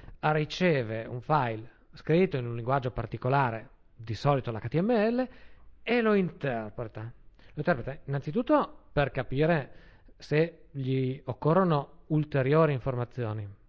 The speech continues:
Per esempio, come accennavo prima, s'accorge che serve un file immagine e allora lo richiede al server. Magari addirittura lo chiede a un server diverso da quello che gli ha mandato l'H T M L,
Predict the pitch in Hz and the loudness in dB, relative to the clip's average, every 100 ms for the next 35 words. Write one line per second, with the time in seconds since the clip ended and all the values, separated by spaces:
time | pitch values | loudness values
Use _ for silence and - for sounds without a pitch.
0 | - 131 156 151 117 113 160 170 131 117 | -6 -2 0 0 -4 0 2 2 0 -4
1 | - 113 110 110 131 117 156 - - - | -6 -6 -6 -4 -2 0 -2 -4 -18 -20
2 | - - 131 - 131 139 147 165 165 165 | -20 -8 -8 -2 0 0 0 0 0 0
3 | 131 131 127 117 110 107 143 120 127 135 | 0 2 0 -2 -4 -2 -2 -2 -4 -4
4 | 127 139 147 123 107 113 139 180 170 127 | -2 -2 -2 -4 -6 -6 -6 -6 -6 -4
5 | 135 120 180 175 - - - 135 160 147 | -2 0 0 -2 -6 -10 -4 -4 0 2
6 | 175 190 - 135 127 123 165 190 - 120 | 2 0 -4 -2 0 0 -2 -2 -8 -10
7 | - 165 156 113 104 - - - 131 240 | -2 0 0 -2 -8 -12 -10 -4 0 0
8 | 226 - 131 131 127 - 247 196 131 - | 0 -4 -6 -4 -4 -2 0 0 0 0
9 | 147 131 123 - - - 120 127 - 165 | 0 0 -2 -6 -18 -8 -4 -4 0 0
10 | 147 135 131 156 123 123 131 214 170 - | 2 0 -4 -6 -6 0 2 2 0 -6
11 | - 101 101 117 113 127 117 123 117 120 | -10 -12 -10 -8 -2 -2 -2 -6 -6 -8
12 | 117 123 117 - 110 120 117 117 107 107 | -8 -8 -8 -8 -6 -6 -6 -8 -10 -12